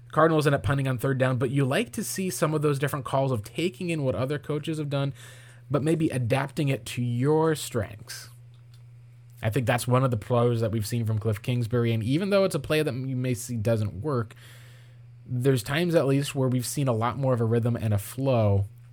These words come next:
as far as being able to adjust, not just on third down with some of these kind of maybe trickier, a little bit out there play calls, but being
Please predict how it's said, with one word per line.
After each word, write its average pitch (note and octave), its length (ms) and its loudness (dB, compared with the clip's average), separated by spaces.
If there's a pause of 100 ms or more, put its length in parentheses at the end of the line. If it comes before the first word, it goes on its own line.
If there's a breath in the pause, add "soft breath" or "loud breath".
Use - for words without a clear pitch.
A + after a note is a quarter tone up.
(400)
as A#2+ 100 -2
far B2+ 200 4
as B2 100 4
being B2 240 2
able A#2 220 2
to - 180 -2
adjust, G#2+ 880 0 (920)
not C3 300 2
just G3+ 280 0
on C#3+ 180 0
third D3 360 0
down C3 300 0
with A#2+ 100 -2
some B2+ 160 0
of A#2+ 60 0
these A#2+ 160 0
kind A#2 180 0
of G#2 140 2
maybe G#2+ 340 2 (100)
trickier, B2+ 540 0
a A#2+ 60 4
little A#2 160 2
bit A2 140 0
out G#2+ 200 -2
there A#2 100 0
play G#2+ 240 0
calls, G2+ 480 0 (1900 loud breath)
but D3 380 2
being D3 360 2